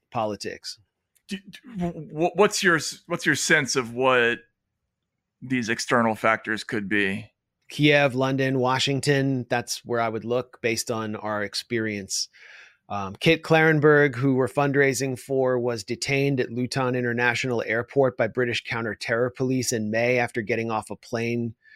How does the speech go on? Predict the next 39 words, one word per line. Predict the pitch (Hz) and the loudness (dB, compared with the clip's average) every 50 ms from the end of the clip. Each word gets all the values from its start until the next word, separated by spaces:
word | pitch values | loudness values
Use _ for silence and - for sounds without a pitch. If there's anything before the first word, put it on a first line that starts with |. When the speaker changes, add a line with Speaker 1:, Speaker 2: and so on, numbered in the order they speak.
| - - _ _ _ _ | -20 -20 _ _ _ _
Speaker 1:
re-, | - 139 131 - | 0 0 2 4
going | - 156 170 180 175 160 | 4 6 6 6 6 6
to | 165 - 165 | 4 4 6
his | 147 151 131 | 6 4 4
home | - 151 160 165 160 | 4 4 4 4 4
country. | - - 175 185 190 - - 143 123 113 | 2 2 2 2 4 2 2 2 2 2
He's | 113 120 107 | 2 2 0
a | 123 113 | 0 0
British | 98 131 135 139 131 - | 2 2 2 2 0 0
citizen. | - - 151 143 143 123 - - 113 104 101 | 2 4 4 4 4 2 0 0 -2 -2 -2
They | 101 101 | -4 -4
put | 101 - - 135 131 | -4 -4 -2 -2 0
him | 131 131 | 0 0
in | 123 | 0
a | 120 | 0
small | 117 - - - 135 135 135 139 123 | -2 -2 -2 0 2 4 4 4 4
room | 120 131 139 139 | 2 2 2 2
in | 135 131 | 2 2
the | 127 117 | 2 2
airport | 113 113 123 - - 135 131 123 - | 2 0 0 0 0 0 0 0 -2
for | - 107 - - | -6 -8 -6 -4
eight | 127 127 | -4 0
hours | 120 113 110 113 123 131 143 143 131 - - _ _ _ _ _ _ - - _ | 0 0 2 0 0 -2 -2 -4 -6 -10 -14 _ _ _ _ _ _ -20 -14 _
and | - 131 | -2 -2
interrogated | 135 131 - - 143 143 151 135 151 151 147 147 | 0 0 2 4 4 4 4 4 4 4 4 4
him | 131 147 147 | 2 2 2
about | 147 139 143 139 139 | 4 4 4 4 4
his | 143 120 | 2 0
work | 117 127 139 147 - | 2 2 2 0 0
for | - - 151 | 0 2 4
the | 151 143 | 4 4
Grey | 117 139 143 156 | 4 4 4 4
Zone. | 147 120 120 107 101 98 95 95 - _ _ _ _ _ _ _ _ - | 2 0 -2 -2 -4 -6 -8 -12 -16 _ _ _ _ _ _ _ _ -8
And | 113 131 | -4 -4
this | 135 120 | -2 0
is | 143 139 117 | 0 0 2
work | 127 147 143 139 - | 4 4 4 2 2
where | - 143 131 127 | 2 2 2 2
he's, | 110 127 131 131 135 131 123 110 - | 2 0 0 0 0 0 -2 -4 -6